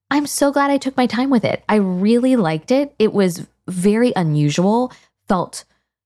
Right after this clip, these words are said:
very original. Um, I can't remember reading anything quite like it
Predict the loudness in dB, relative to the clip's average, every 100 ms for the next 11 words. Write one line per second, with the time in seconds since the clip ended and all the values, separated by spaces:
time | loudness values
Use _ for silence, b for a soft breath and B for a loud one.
0 | -16 -2 0 2 0 -2 -2 -4 -2 -2
1 | -2 -4 b b b _ _ _ -4 -2
2 | -2 -4 -6 -8 _ -6 -6 -4 -2 0
3 | 0 0 -2 0 -2 -2 0 0 -2 0
4 | 0 0 -2 0 2 2 0 -2 -4 -10
5 | -10 -4 0 0 0 -2 0 0 -2 -6